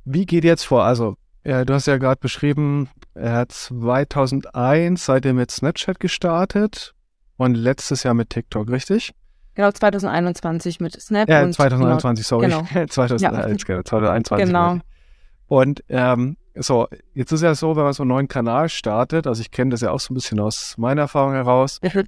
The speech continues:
Speaker 1: so, dann hast du ja erstmal einen neuen Ads Manager. Okay, das ist nicht das größte Problem, weil die schauen mittlerweile alle gleich aus. Das heißt, kannst du einen bedienen, kannst du den anderen auch bedienen. Gilt für ein Inhouse-Konstrukt ja genauso wie für die Agentur.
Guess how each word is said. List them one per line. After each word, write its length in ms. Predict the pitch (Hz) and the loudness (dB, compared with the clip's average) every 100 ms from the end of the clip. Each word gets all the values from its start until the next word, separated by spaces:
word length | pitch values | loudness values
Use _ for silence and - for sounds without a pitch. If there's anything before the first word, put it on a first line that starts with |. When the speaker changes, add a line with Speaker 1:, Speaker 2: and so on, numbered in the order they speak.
| - - _ _ | -6 -20 _ _
Speaker 1:
so, 160 | - 110 | -2 0
dann 160 | 113 | 2
hast 180 | 127 131 | 0 0
du 40 | 123 | 0
ja 160 | 123 | 0
erstmal 340 | 123 131 131 123 | 0 -2 0 0
einen 80 | |
neuen 160 | 113 101 | 0 0
Ads 200 | 147 - | -2 -2
Manager. 400 | 165 160 - 135 | -2 -2 -2 -2
Okay, 180 | 120 123 | 0 -2
das 120 | 117 | -2
ist 40 | |
nicht 160 | 135 - | -6 -8
das 100 | - | -8
größte 340 | 123 123 123 | -4 -4 -2
Problem, 340 | 107 113 131 151 | -4 0 2 4
weil 100 | 120 | 2
die 40 | |
schauen 220 | - 123 | 0 0
mittlerweile 360 | 123 113 107 101 | 0 2 0 0
alle 100 | 104 | -2
gleich 300 | 117 143 190 | 0 0 4
aus. 260 | 185 190 - | 2 2 -2
Das 100 | 127 | -2
heißt, 200 | 123 - | -2 -2
kannst 220 | 113 - | -6 -4
du 40 | |
einen 220 | 110 131 | -2 0
bedienen, 260 | 127 123 123 | 0 0 0
kannst 240 | 123 117 | -2 -4
du 60 | 110 | -2
den 60 | 104 | 0
anderen 220 | 113 87 | 0 0
auch 120 | 147 | 0
bedienen. 560 | 156 143 143 143 143 - | -2 0 0 2 -2 -4
Gilt 200 | - 139 | 0 0
für 140 | - 123 | 0 -4
ein 40 | |
Inhouse-Konstrukt 1040 | 107 151 139 139 - - 127 - 135 - 120 | 0 0 2 0 -2 -4 -4 -4 -10 -4 -2
ja 80 | |
genauso 360 | 117 117 120 120 | 0 0 0 0
wie 80 | 113 | -4
für 140 | 117 | -4
die 100 | 110 | -4
Agentur. 560 | 104 107 - 185 202 | -2 -4 -2 2 2